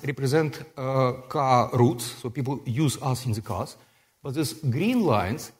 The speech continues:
they represent the routes for the trains. So we are not very much using the trains, but used already. So we see that regional cities, which are two hundred kilometers away from Moscow, they use all the storytelling power to get people from Moscow to them. Actually, it's done at the second layer.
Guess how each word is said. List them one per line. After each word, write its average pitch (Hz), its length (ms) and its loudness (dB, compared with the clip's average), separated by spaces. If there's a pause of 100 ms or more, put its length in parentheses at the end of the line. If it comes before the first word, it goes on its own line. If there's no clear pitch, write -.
they 156 200 -6
represent 160 400 0
the 135 80 6
routes 147 160 2
for 143 160 -2
the 131 80 0
trains. 123 520 -2 (140)
So 117 140 -8 (100)
we 139 160 -2
are 151 80 2
not 143 160 4
very 131 160 4
much 123 240 2
using 117 240 -2
the 110 80 0
trains, 160 380 -4
but 196 200 -10 (220)
used 143 300 -6
already. 139 340 2 (560)
So 165 140 -10
we 156 100 -2
see 233 120 -2
that 190 280 0
regional 202 420 0
cities, 123 380 -4
which 143 140 -4
are 131 60 -4
two 190 140 -6
hundred 160 400 -2
kilometers 147 300 -4
away 143 140 -2
from 135 200 0
Moscow, 113 320 -2
they 120 120 0
use 196 340 -2 (500)
all 170 140 -2
the 160 80 2
storytelling 151 540 2
power 113 380 4 (240)
to 156 140 -8 (280)
get 151 260 -4
people 147 220 0
from 143 240 -2
Moscow 175 280 -4
to 107 120 -8
them. 78 220 -8 (240)
Actually, 170 280 0
it's 143 80 -2
done 165 280 2
at 147 80 2
the 151 100 4
second 147 420 0
layer. 101 300 0